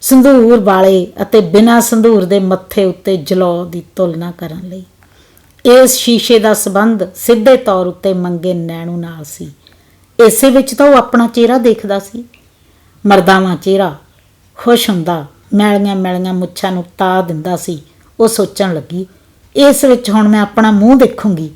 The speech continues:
ਜ-, ਜਨਾਨਾ ਮੂੰਹ, ਬਿਨਾਂ ਸੰਧੂਰ ਦਾ ਮੱਥਾ, ਨਵਾਂ ਜਲੌ,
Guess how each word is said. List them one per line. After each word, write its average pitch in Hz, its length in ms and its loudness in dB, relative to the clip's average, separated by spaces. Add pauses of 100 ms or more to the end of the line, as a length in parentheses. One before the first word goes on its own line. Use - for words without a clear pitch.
(600)
ਜ-, 180 100 -12 (120)
ਜਨਾਨਾ 214 500 4
ਮੂੰਹ, 185 320 -4 (520)
ਬਿਨਾਂ 240 300 4
ਸੰਧੂਰ 226 520 2
ਦਾ 196 140 0
ਮੱਥਾ, 175 560 -6 (380)
ਨਵਾਂ 226 400 4
ਜਲੌ, 175 480 -2